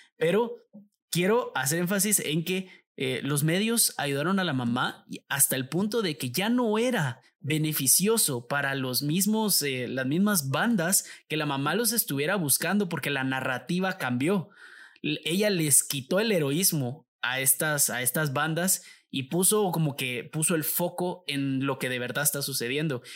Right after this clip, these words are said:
y tuvo que haber hecho lo que hizo y tenía que haber un mártir, digamos, en esta lucha para que se pudiera hablar de esto de nuevo. Y también el gusto por el drama que tienen estas mismas bandas que tuvieron que matarla frente a su casa a balazos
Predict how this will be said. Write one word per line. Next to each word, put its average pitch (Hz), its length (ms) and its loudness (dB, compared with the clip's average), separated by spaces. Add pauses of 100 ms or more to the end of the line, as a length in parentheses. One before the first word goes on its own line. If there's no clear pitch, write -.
y 135 140 -6
tuvo 185 200 2
que 190 80 -2
haber 190 420 -2
hecho 185 320 -2
lo 131 160 -2
que 117 120 -6
hizo 147 440 0
y 131 120 -8
tenía 143 380 -2
que 180 80 -2
haber 175 200 0
un 165 120 2
mártir, 165 420 -2
digamos, 147 320 -2
en 131 100 -2
esta 143 220 0
lucha 156 260 -4
para 143 220 -4
que 131 100 -6
se 123 140 -2
pudiera 123 340 -4
hablar 135 260 -4
de 139 100 -4
esto 135 180 -4
de 123 80 -2
nuevo. 139 320 -2 (360)
Y 160 200 -4
también 151 640 0
el 139 200 -4
gusto 185 460 0
por 165 160 0
el 127 200 -2
drama 156 360 0
que 147 100 -4
tienen 156 480 0
estas 180 360 2
mismas 170 440 0
bandas 160 500 0 (280)
que 156 80 -4
tuvieron 160 440 0
que 185 160 -4
matarla 185 600 0
frente 214 560 -2
a 214 40 2
su 139 220 0
casa 156 560 0
a 135 120 -4
balazos 151 840 0